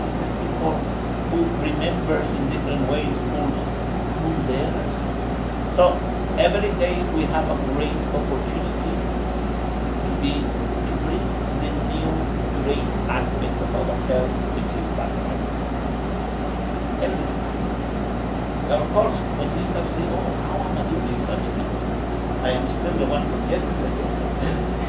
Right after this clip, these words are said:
You know, it's just by surrendering, you know, that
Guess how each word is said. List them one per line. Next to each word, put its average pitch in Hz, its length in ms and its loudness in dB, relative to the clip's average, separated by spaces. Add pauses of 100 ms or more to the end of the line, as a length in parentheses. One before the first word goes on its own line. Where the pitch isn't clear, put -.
You 143 80 2
know, 160 320 2
it's 160 160 2 (100)
just 175 280 2 (480)
by 156 200 6
surrendering, - 840 4 (100)
you - 160 0
know, - 160 0 (720)
that 131 240 4